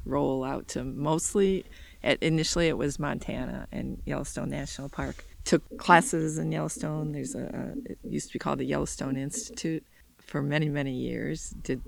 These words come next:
writing classes, uh, art classes there, uh, tracking classes, whatever you wanted. And it was always the best people who taught those classes. Spent, yeah, a lot, just practically my whole summers, really, out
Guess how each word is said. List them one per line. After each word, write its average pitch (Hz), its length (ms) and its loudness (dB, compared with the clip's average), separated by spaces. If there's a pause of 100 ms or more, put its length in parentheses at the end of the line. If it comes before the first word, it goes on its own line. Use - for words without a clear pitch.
(240)
writing 135 340 2
classes, 131 1040 -4
uh, - 200 0 (440)
art 135 200 6
classes 135 600 2
there, 131 420 0 (580)
uh, 120 220 0 (140)
tracking 143 440 4
classes, 135 600 -2
whatever 151 260 2
you 160 160 4
wanted. 147 360 2
And 127 100 -2
it 131 40 -2
was 147 140 2
always 160 240 8
the - 60 -8
best - 280 2
people 131 440 -2
who 123 240 -4
taught - 240 -4
those 131 180 -6
classes. - 540 -8 (460)
Spent, - 340 4 (340)
yeah, 135 220 2
a - 20 -6
lot, 156 280 4 (380)
just - 300 -8
practically 185 360 -2
my 131 140 -4
whole 147 180 -2
summers, 139 600 -6
really, 127 600 -6
out 131 200 -4